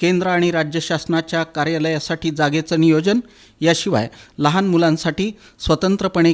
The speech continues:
खेळाची मैदानं आणि बगीचा या सुविधाही प्रस्तावित करण्यात आल्या आहेत. दरम्यान, पंधरा ठिकाणी पाण्याच्या टाक्यांचं आरक्षण टाकलं आहे. या सुविधा प्रस्तावित करताना जास्तीत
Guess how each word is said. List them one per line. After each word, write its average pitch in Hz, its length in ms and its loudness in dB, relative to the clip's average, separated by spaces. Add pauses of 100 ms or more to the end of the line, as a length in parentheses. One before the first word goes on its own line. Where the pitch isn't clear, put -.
खेळाची 156 440 0
मैदानं 156 440 2 (300)
आणि 156 140 4
बगीचा 156 480 0 (420)
या 175 160 2
सुविधाही 170 680 -4 (340)
प्रस्तावित 180 420 0 (120)
करण्यात 165 260 2 (180)
आल्या 127 280 2
आहेत. 104 180 -4 (180)
दरम्यान, 165 340 0 (360)
पंधरा 165 320 2
ठिकाणी 175 520 0 (180)
पाण्याच्या 175 440 0
टाक्यांचं 170 680 -2 (160)
आरक्षण 156 460 -2 (100)
टाकलं 117 280 -2
आहे. - 460 -10 (100)
या 214 140 4
सुविधा 190 460 0
प्रस्तावित 180 520 0 (100)
करताना 160 420 0 (420)
जास्तीत 160 360 0